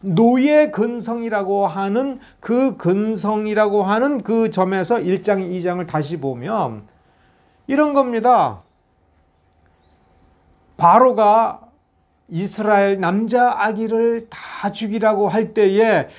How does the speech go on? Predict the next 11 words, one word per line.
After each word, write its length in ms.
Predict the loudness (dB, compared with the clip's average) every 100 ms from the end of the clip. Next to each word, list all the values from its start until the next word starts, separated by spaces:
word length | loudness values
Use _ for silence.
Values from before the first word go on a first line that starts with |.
| -20
산파들이 1400 | -12 0 2 2 0 -10 -4 -2 0 0 4 4 4 0 _
그거를 500 | -4 0 0 0 -4 -6
어겼습니다. 920 | -4 0 -2 -2 -6 -10 -8 -8 -8
그러면 300 | 0 2 2
다른 420 | 0 0 0 -2 -4
남자들은요? 840 | -2 0 0 0 -4 -10 -14 -20 _ _ _ _ _ _ _ _ _ _ _ _ _ _
그 160 | 4
갓난 340 | 4 2 -2 0
아기들의 540 | 0 -2 -2 -2 -2
부모들은요? 800 | -4 -2 -2 0 -2 -6 -10 -18 -20 _ _ _ _ _ _ _ _ _ _ -20 _ -20 -20 _
바로가 840 | 2 6 6 6 6 4 4 2